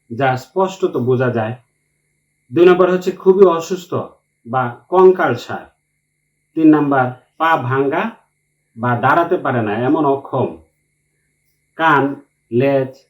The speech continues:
শিং কাটা বা বড় অংশ নেই, এ ধরনের পশু কোরবানি বাতিল হিসেবে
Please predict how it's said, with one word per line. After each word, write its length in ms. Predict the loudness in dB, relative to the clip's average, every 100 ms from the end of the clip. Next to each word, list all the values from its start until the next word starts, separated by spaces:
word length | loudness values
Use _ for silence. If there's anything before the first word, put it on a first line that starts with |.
| _ _
শিং 420 | -14 -4 0 0 0
কাটা 520 | -2 -4 -4 -6 -12 _ _ _ _ _ -4
বা 360 | 0 0 -2 -10 -8 0
বড় 240 | 4 4
অংশ 380 | 4 2 0 -2 -4 -6 -18 _ _ _ -8
নেই, 420 | -2 0 0 -4 -16 _ _ _
এ 120 | -4 -2
ধরনের 640 | -2 0 0 0 -2 -8
পশু 440 | -8 -4 -4 -4 -12 _ _ _ _ _ _ _ _ _ -10
কোরবানি 340 | -4 0 0
বাতিল 380 | 0 -4 -4 -4
হিসেবে 480 | -4 -6 -8 -8